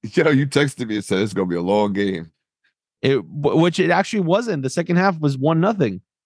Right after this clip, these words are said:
Speaker 2: and it was only because of a flukish P K.
Speaker 1: I mean, the U S, they, they wanna embarrass you guys that bad.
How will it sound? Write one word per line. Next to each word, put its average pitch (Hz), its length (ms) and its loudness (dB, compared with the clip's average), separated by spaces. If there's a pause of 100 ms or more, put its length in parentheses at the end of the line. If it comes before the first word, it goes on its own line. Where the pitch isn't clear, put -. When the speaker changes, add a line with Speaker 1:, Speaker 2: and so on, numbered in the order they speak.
Speaker 2:
and 127 80 4
it 135 40 4
was 131 120 4
only 170 200 4
because 143 320 0
of 127 180 2
a 120 360 2
flukish 135 680 0
P 127 140 -2
K. 131 320 2 (560)
Speaker 1:
I 90 40 -6
mean, 92 140 2
the 92 140 2
U 95 180 4
S, 98 420 -2
they, 85 160 -6 (300)
they 87 140 0
wanna 87 260 0
embarrass 80 540 -2
you 69 40 -14
guys 73 280 -8
that 73 200 -8
bad. 71 300 -8